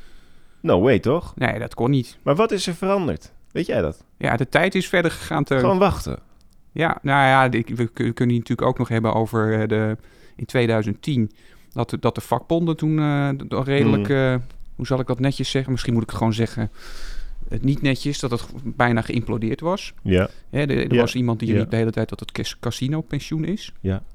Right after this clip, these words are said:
Speaker 1: Ja, die is niet meer in die
Speaker 2: Die,
Speaker 1: hoedanigheid.
Speaker 2: die, die, die term, eh, die hoor je bijna, eh, bijna niet meer. Maar is het nou wezenlijk iets, iets anders nu?
Speaker 1: Nee, ik, ik denk het niet. Wa-, wat we in die tijd merkten,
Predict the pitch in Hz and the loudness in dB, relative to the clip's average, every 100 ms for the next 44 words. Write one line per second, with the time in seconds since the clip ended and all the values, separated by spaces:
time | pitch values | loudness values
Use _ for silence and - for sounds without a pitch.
0 | - - - - - 95 80 110 113 95 | -14 -16 -16 -18 -4 -2 2 2 2 2
1 | 85 76 - - _ _ _ _ - - | 4 2 -4 -14 _ _ _ _ -20 -20
2 | _ - - - - - 92 85 82 76 | _ -20 -20 -20 -20 -2 0 2 0 -2
3 | 69 - 131 135 139 131 - 131 - 165 | -4 -2 -2 0 -2 -4 -4 -6 2 4
4 | 165 120 120 117 117 120 120 117 113 127 | 4 4 4 4 2 2 4 4 4 4
5 | 160 131 113 113 123 120 117 143 - 120 | 4 2 0 2 2 2 2 0 0 0
6 | 113 139 135 135 127 120 110 139 214 202 | 0 0 -2 -2 0 -2 0 0 0 -2
7 | - 160 147 - - - - - - - | -4 -2 -2 -4 -14 -20 -20 -20 -20 -20
8 | _ - 190 - - 127 - 139 185 226 | _ -20 -20 -16 -6 -6 -4 -4 -4 -6
9 | - 139 170 226 - _ - - - - | -8 -4 -2 -4 -12 _ -20 -20 -20 -20
10 | _ - 78 73 - 101 113 107 90 78 | _ -2 2 4 2 0 -2 0 0 0
11 | 87 113 - - 69 - 92 95 87 90 | 2 2 0 -8 -6 -2 0 2 2 4
12 | 117 - 78 80 80 71 76 120 151 | 2 4 2 4 2 2 0 -2 -4